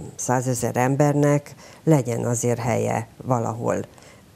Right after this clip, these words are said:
rendezvényeken megjelenni, sétálni, nézelődni, programokon részt venni. E,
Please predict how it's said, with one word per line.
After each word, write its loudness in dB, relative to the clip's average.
rendezvényeken 2
megjelenni, 0
sétálni, 2
nézelődni, 2
programokon 0
részt 0
venni. 2
E, 4